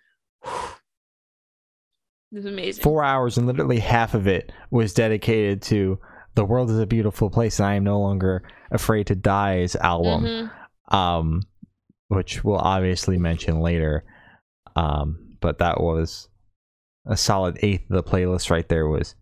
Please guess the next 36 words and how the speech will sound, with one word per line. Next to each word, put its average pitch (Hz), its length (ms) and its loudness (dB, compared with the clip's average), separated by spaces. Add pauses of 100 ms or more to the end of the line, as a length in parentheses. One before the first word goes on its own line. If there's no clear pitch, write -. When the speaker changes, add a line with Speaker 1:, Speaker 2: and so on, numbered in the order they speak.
(200)
Speaker 2:
two - 140 -2
tracks - 480 -2
off 85 220 -2
that 80 180 0
album. 78 380 -2 (540)
Speaker 1:
Mm-hmm. 226 200 -2
Speaker 2:
Um, 233 300 0 (360)
I 87 60 0
don't 82 140 -2
think - 200 -4
either 80 280 0
of 76 60 0
us - 120 -4
got - 260 -4
through 76 360 0 (260)
both 82 220 0
of 73 60 0
those 73 220 0
tracks. 78 420 -2
I 92 80 2
know 87 140 0
I 80 100 0
didn't. 76 300 -2 (140)
Speaker 1:
I 262 140 4
got 415 200 4
through 262 160 0
the 208 80 2
entire 202 300 0
album. 175 420 -2
Speaker 2:
I 78 160 0
didn't. 76 440 -2
<laughs> 214 80 -2 (520)
I 135 160 2
gave 85 200 0
up. 78 300 0
Speaker 1:
Oh. 87 240 -4